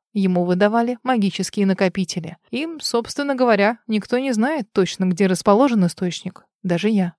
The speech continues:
Сделал признание герцог Недич и вдруг резко двинулся к двери. «За мной, Геллар!» «Княгиня?» сразу понял тот. «Да,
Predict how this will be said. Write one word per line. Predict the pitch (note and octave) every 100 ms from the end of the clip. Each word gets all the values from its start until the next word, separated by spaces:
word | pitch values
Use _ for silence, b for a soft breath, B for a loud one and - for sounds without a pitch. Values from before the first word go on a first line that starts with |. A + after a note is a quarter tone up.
| -
Сделал | F3+ G#3 A#3+ A3+
признание | F#3+ F#3 G#3 A3 G3+
герцог | F3+ G3+ F#3+ - -
Недич | A3+ C#4 B3+ -
и | -
вдруг | F#3+ C#4 -
резко | A#3 B3+ -
двинулся | G3+ G#3 A#3 A3+ -
к | G#3
двери. | G3 F3 D3 - -
«За | G#3
мной, | A#3+ C#4
Геллар!» | G3+ G3+ E3 - _ _ _
«Княгиня?» | _ G3 F#3+ A#3+ D4+ G3+ - _ _
сразу | - G3+ F#3+
понял | F#3 F#3+ F#3
тот. | F#3 E3+ -
«Да, | G3+ G3